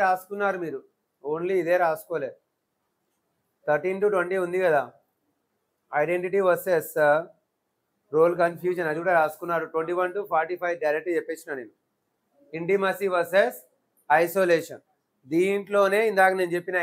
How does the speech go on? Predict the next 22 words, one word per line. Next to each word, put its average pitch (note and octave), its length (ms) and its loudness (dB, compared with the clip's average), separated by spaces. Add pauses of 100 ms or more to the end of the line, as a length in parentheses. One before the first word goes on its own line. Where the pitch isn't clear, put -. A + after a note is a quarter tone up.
emotional F#3 420 -4
maturity E3 440 -8
failure, D3 340 -4 (1300)
Emotional F#3 500 -2
maturity F#3 400 0 (680)
failure F3+ 400 4 (300)
and F3+ 160 2 (160)
inability G#3+ 480 0
to G#3+ 100 -6
show G#3 120 -2 (100)
the G#3 80 8 (260)
concern, F#3+ 400 2 (960)
inability G3+ 480 0
to G3 160 -4
show F#3 180 2
the F#3+ 80 10 (280)
concern. F3 360 2 (460)
Compulsory B3 640 2
ఏందంటే F#3 380 2 (1120)
Adult A3 320 8
group A#3+ 280 0
రాగానే E3+ 400 4